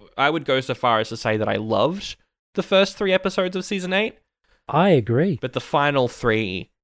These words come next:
Speaker 1: really
Speaker 2: Ugh.
Speaker 1: should have been two seasons
Speaker 2: Yep.
Speaker 1: of their own thing.
Speaker 2: Yeah, I, I've said it before. I know the da-, uh, D and D, <laughs> I
Speaker 1: <laughs> Yes.
Speaker 2: forgot their full names, but D and D
Speaker 1: D and D.
Speaker 2: were,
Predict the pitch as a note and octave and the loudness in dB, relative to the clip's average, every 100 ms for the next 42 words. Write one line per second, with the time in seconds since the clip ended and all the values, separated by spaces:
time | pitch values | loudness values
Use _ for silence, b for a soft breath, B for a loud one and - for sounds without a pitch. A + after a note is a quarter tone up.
0 | _ - C3 B2+ A#2 - A#2+ G#2+ A2 G2 | _ -6 0 2 2 0 -2 -4 -4 -6
1 | F#2+ _ _ _ - - - C3 A2 A2 | -8 _ _ _ -8 -8 -2 0 2 0
2 | G#2+ - D#2 - - A#1 - - - _ | -4 -6 -10 -12 -16 -18 -18 -20 -20 _
3 | _ A2 A2 - _ - G#2+ G#2+ F#2 F2 | _ -2 -2 -2 _ -12 -8 -6 -6 -6
4 | F2+ G2+ - - - - _ _ - D#3 | -8 -10 -12 -12 -14 -20 _ _ -8 2
5 | D#3+ A#2 G2+ - C#3 D3+ - F3 - B3+ | 4 4 0 -6 -4 -2 2 2 6 6
6 | F#3 D3 D3 B2+ B2+ D#3+ E3 E3 C#3+ C3+ | 4 0 2 4 6 6 8 8 6 4
7 | A#2+ - B B _ - - C#3+ C3+ C3 | 2 -2 B B _ -4 2 4 4 2
8 | A#2+ A2+ G#2 - C#3 B2 A#2 A#2 A2 A2 | 2 0 -4 2 4 6 6 4 4 -2
9 | - B2 - C#3 B2+ G3+ - E3 A#2+ A#2+ | -8 -10 -4 0 4 4 4 2 2 2
10 | B2+ C#3 B2+ A#2 A2+ A2 B2 D3 C#3+ B2+ | 2 4 4 4 2 0 2 6 6 6
11 | C3 B2 A2 G#2 B B B - C#3 D3 | 6 6 2 -4 B B B -8 2 6
12 | C#3 C3+ C3 | 8 6 4